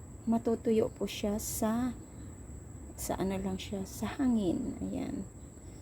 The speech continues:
Tingnan natin kung anong klase kaysa dun sa summer. At ayun, napakita ko na rin ang napatuyo ko dating mga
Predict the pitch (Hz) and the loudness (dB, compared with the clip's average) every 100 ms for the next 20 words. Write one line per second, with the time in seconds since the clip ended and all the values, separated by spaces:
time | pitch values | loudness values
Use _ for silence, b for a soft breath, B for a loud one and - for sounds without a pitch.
0 | B B - 208 226 233 226 226 220 226 | B B -2 4 8 10 10 8 6 4
1 | 214 - 202 208 202 196 214 196 190 185 | 4 4 6 6 6 4 2 2 2 2
2 | 196 - - - 190 185 196 190 196 196 | 2 -2 -8 4 4 8 6 6 4 4
3 | - 196 - 80 - - - B B B | 2 2 2 4 4 2 -2 B B B
4 | B - - 202 262 269 262 214 220 208 | B -2 6 10 12 10 8 2 2 4
5 | - 220 214 208 226 254 277 233 220 214 | 2 4 6 8 8 10 10 8 6 6
6 | - 202 208 202 - - 185 190 190 - | 2 2 8 8 8 4 4 4 4 4
7 | 202 220 208 196 196 226 | 6 6 6 4 2 0